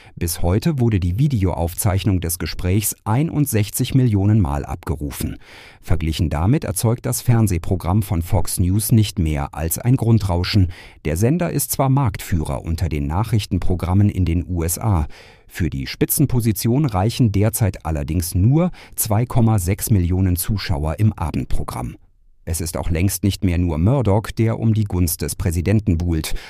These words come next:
Auch andere Medienmanager und Milliardäre suchen reihenweise die Nähe zum Chef im Weißen Haus.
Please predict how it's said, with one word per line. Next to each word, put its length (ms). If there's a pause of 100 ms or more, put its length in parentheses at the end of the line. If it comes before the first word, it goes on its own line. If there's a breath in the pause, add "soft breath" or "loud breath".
(120)
Auch 280
andere 360
Medienmanager 920
und 240
Milliardäre 720
suchen 380
reihenweise 720
die 100
Nähe 300
zum 180
Chef 380
im 180
Weißen 420
Haus. 380